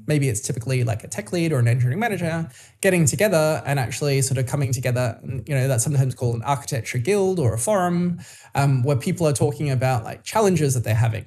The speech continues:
And simply by that sort of exchange, they're simply talking about, "Hey, like, oh, you're also having a problem with, I don't know, like, how we send events to each other."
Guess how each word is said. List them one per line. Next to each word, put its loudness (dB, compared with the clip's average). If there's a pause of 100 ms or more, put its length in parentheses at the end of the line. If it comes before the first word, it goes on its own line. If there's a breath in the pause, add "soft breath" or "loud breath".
And -2
simply 0
by 2
that -2
sort -2
of 0
exchange, 0
they're 0
simply -2
talking 0
about, 2
"Hey, 2
like, 0
oh, 0
you're 0
also -2
having -4
a 0
problem 0
with, 0
I -2
don't 2
know, -2
like, -6 (360 loud breath)
how 4
we 2
send 2
events -2
to -4
each -2
other." 0